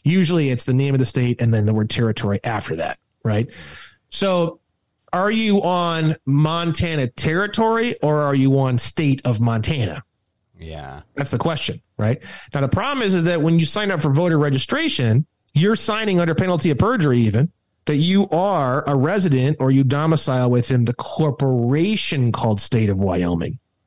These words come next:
Speaker 1: or State of California. And that's why they make you attest on the voter registration forms that you are a U S citizen.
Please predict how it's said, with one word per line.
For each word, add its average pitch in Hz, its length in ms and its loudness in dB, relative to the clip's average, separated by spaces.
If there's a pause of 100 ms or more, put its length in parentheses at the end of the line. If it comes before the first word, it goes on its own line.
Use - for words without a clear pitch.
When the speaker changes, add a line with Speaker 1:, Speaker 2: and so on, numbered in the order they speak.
(300)
Speaker 1:
or 113 100 0
State 107 200 -2
of 92 80 -2
California. 82 600 -4 (1000)
And 139 140 2
that's 170 320 -4
why 143 500 0 (100)
they 151 220 2
make 160 580 2
you 147 720 4
attest 160 840 -4
on 147 200 0
the 139 60 2
voter 135 240 2
registration 135 600 0
forms 190 460 2
that 135 80 -2
you 123 220 2
are 135 340 0
a - 80 -4
U 117 360 2
S 101 120 -2
citizen. 151 560 -2